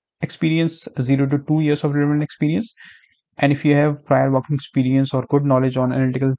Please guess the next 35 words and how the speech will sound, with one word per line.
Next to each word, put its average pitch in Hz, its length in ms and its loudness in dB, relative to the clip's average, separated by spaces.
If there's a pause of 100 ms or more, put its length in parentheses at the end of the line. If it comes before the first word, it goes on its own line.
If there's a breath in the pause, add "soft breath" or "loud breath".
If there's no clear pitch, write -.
(120)
tools 131 340 0
like 123 220 -2
S 131 180 -6
A 127 120 0
S, 123 180 -4
eMiner, 127 560 0 (100)
Knowledge 123 280 -2
Seeker, 135 380 -6 (120)
then 120 260 -6
that's 123 320 -6
nice 120 340 -4
to 135 120 -2
have, 131 200 -6
but 139 140 -2
that's 143 260 -4
not 127 240 -2
mandate. 117 360 0 (520 loud breath)
Big 165 160 2
data 165 200 4
and 165 100 0
machine 147 260 -2
learning 151 220 0
experience, 143 560 -2 (160)
uh, - 180 -4
like 123 220 -2 (160)
R 131 260 2
and 127 140 -2
Python, 127 360 -2
et - 120 -8
cetera, 175 320 -8 (140)
and 127 280 -4
ability 160 380 0
to 156 140 -4
engage 131 440 -4
resources 131 640 -4